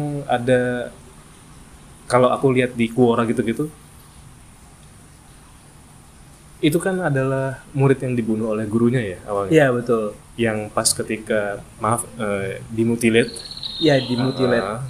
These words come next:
Speaker 1: dan dibuang ke laut.
Speaker 2: Dibuang ke laut.
Speaker 1: Ternyata dia bertemu dengan zat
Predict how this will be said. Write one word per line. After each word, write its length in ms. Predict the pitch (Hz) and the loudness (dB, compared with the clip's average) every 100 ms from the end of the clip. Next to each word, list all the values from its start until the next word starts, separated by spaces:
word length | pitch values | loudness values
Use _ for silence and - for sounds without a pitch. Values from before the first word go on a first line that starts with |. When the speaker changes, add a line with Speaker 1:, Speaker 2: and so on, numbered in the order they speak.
| 127 | 0
Speaker 1:
dan 160 | 104 104 | 0 0
dibuang 460 | 101 107 123 135 110 | -4 0 2 2 2
ke 60 | 98 | -2
laut. 160 | 87 98 | -2 0
Speaker 2:
Dibuang 380 | 156 131 135 123 | 0 2 0 0
ke 80 | 120 | -4
laut. 360 | 113 107 101 101 - - - - 320 - | -2 0 -2 -8 -14 -12 -12 -8 -8 -6
Speaker 1:
Ternyata 640 | 190 104 95 95 139 151 147 - - - - - - | -4 -2 -2 2 2 2 -4 -12 -18 -20 -20 -20 -14
dia 280 | 123 123 135 | -2 4 4
bertemu 380 | 147 143 127 127 | 4 0 0 2
dengan 320 | 139 135 143 143 | 2 2 2 2
zat 280 | 120 117 | 2 -2